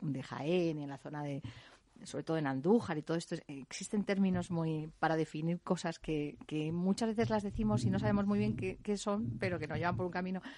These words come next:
Y el cachipé viene del calé, no viene de,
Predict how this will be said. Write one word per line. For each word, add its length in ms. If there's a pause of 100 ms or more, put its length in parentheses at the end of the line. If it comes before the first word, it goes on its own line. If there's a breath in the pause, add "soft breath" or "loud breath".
(320 loud breath)
Y 400 (280)
el 180
cachipé 720 (600 loud breath)
viene 320
del 160
calé, 400 (200)
no 180
viene 380
de, 400